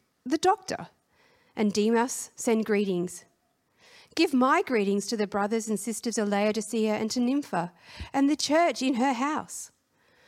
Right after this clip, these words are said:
After this letter has been read to you, see that it is also read in the church of Laodiceans, and that you in turn read the letter from Laodicea. Tell, tell Archippus,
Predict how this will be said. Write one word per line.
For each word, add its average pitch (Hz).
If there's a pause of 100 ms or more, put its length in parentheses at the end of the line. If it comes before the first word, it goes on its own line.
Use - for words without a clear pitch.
(280)
After 226
this 233
letter 233
has 226
been 233
read 220
to 240
you, 240 (420)
see 392
that 339
it 277
is 285
also 320
read 214
in 214
the 214
church 233
of 220
Laodiceans, 214 (200)
and 285
that 302
you 294
in 311
turn 269
read 240
the 269
letter 226
from 233
Laodicea. 220 (540)
Tell, 262 (380)
tell 359
Archippus, 269